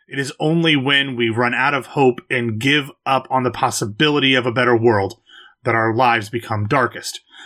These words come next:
So I am choosing to hold on to the last tiniest shred of optimism that we can overcome our basest instincts and actually give a damn about our fellow neighbors,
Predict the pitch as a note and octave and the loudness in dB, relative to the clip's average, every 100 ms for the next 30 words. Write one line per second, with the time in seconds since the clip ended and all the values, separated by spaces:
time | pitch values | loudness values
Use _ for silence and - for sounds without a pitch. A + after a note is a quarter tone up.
0 | - D#3+ D#3+ D#3 - - F#3+ A#2+ A2 C#3+ | -4 0 0 0 0 4 4 4 -2 0
1 | C#3 C#3 C3 A#2 C3+ C3+ C3 C3 - - | 4 4 2 0 0 2 2 0 -4 -12
2 | - - E3 E3+ E3 D3+ - - D#3 C#3 | -8 -2 0 2 2 2 -2 0 2 2
3 | C3+ A#2+ A#2+ C3 A#2 G#2 G2+ - - - | 2 0 0 -2 -4 -4 -6 -8 -18 -20
4 | - - B2+ B2+ C3+ C#3 C#3+ C#3 - C#3+ | -4 0 2 2 0 0 2 0 0 0
5 | C3 A2 B2+ C3 E3+ C#3 C#3+ C3 - A2+ | 0 0 -2 -2 -4 -4 -2 -2 -2 -4
6 | G2+ - - - - C3+ B2+ - D3+ A2+ | -4 -8 -10 -20 -6 -2 -2 -2 -4 0
7 | E3 C#3 A#2 G#2+ A2 A#2 A2+ A2 - A#2 | 0 0 -2 -2 -2 0 0 -2 -2 0
8 | A2+ A2+ B2+ A2 G2+ - | 2 2 -2 -2 -8 -12